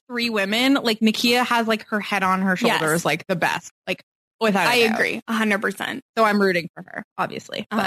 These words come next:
Speaker 2: Um, I hope she finds true love. Maybe
Speaker 1: Yes.
Speaker 2: not on F Boy Island, but, like, in
Speaker 1: Pro-,
Speaker 2: her
Speaker 1: I feel
Speaker 2: life.
Speaker 1: like no one should be aiming to find love on this show because it's truly just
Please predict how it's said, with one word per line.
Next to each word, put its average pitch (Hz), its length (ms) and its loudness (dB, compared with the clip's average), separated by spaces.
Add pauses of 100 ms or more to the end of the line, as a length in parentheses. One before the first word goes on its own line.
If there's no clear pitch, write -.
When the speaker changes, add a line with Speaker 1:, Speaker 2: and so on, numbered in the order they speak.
Speaker 2:
Um, 220 180 -4
I 226 100 0
hope 269 240 2
she 277 160 0
finds 220 400 0
true 190 280 -6
love. 226 320 -4 (100)
Maybe 330 300 4
Speaker 1:
Yes. 381 80 2
Speaker 2:
not 320 160 6
on 269 200 4
F 233 260 0
Boy 269 140 2
Island, 254 600 2
but, 247 120 -2
like, 226 220 0
in 233 60 4
Speaker 1:
Pro-, 240 80 4
Speaker 2:
her 233 80 2
Speaker 1:
I 269 200 4
feel 349 140 4
Speaker 2:
life. 392 220 2
Speaker 1:
like - 100 -10 (160)
no 226 300 6
one 214 160 2
should 202 180 0
be 190 160 0
aiming 165 320 -4
to 180 120 -6
find 156 340 -2
love 139 220 -2
on 151 140 -2
this 151 160 -2
show - 300 0
because 175 280 0
it's 180 160 2
truly 180 360 4
just 151 220 -2